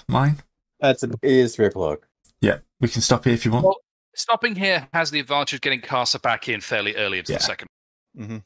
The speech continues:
Speaker 2: If he's here, and then
Speaker 3: I
Speaker 2: we can
Speaker 3: suppose.
Speaker 2: just get, and if, and if anything, we can, um, do another round, do another, like, round or two next time around. Then we can go into the actual mapping part. But yeah, so we have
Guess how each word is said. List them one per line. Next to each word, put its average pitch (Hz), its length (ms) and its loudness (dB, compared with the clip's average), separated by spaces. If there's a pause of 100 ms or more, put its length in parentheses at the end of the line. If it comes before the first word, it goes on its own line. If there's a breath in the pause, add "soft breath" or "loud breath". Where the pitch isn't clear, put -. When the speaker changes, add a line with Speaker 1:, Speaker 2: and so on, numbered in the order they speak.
(400)
Speaker 2:
If 131 120 0
he's 117 160 0
here, 107 220 2
and 107 120 4
then 107 100 4
Speaker 3:
I - 20 2
Speaker 2:
we 104 80 0
can 101 120 -2
Speaker 3:
suppose. - 20 2
Speaker 2:
just 107 140 -4
get, - 180 -4 (260)
and 131 220 6
if, 131 280 0
and 135 180 6
if 131 140 2
anything, 110 460 4
we 101 140 2
can, 95 340 0
um, 87 480 2 (420)
do 127 100 2
another 135 200 6
round, 123 320 2
do 143 100 2
another, 147 200 6
like, 117 80 -4
round 113 200 6
or 110 60 6
two 113 140 -4
next 101 200 -2
time 101 160 -4
around. 95 260 0
Then 101 100 -2
we 104 80 -2
can 104 100 -2
go 101 200 4
into 101 300 -2
the 90 340 -2
actual 95 280 0
mapping 90 360 -4
part. 101 380 -10 (420)
But 101 100 -2
yeah, 90 220 -4
so 117 220 0
we 127 160 0
have 180 540 2